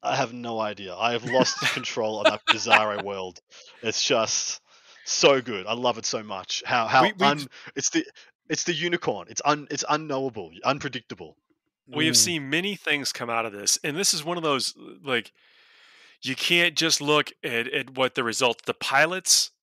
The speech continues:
Speaker 3: the day, you
Speaker 1: Mm.
Speaker 3: know, it all accumulates to, to what might be the best right then and there. Uh, and so seeing this
Speaker 1: Yes.
Speaker 3: list make up, some people are obviously, uh, calling some shots and, and wanna see what happens.
Speaker 1: Um, did you
Speaker 3: Uh,
Speaker 1: guys
Speaker 3: next
Speaker 1: pull out
Speaker 3: player.
Speaker 1: the faction podium?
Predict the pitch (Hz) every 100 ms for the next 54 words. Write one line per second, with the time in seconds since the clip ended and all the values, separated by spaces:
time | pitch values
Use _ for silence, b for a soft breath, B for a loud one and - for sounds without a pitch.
0 | _ - 120 113 104 165 156 170 180 170
1 | 120 113 139 143 127 - 147 143 - -
2 | 147 131 117 113 - - 123 110 107 -
3 | _ 117 104 110 117 120 113 120 127 -
4 | 113 - 107 110 - - - 110 113 -
5 | 110 104 95 90 107 104 95 87 B B
6 | - 98 101 101 - 120 - 113 - 165
7 | 156 135 117 139 - 117 - 110 - 110
8 | 127 113 110 - 143 135 120 - 107 104
9 | - b b b 107 98 90 - 113 101
10 | 101 - 107 - - - - _ 104 92
11 | 95 - 98 95 90 98 95 98 90 -
12 | - - _ _ _ _ _ _ - 151
13 | 147 156 139 135 170 180 185 180 165 131
14 | 143 - 135 170 220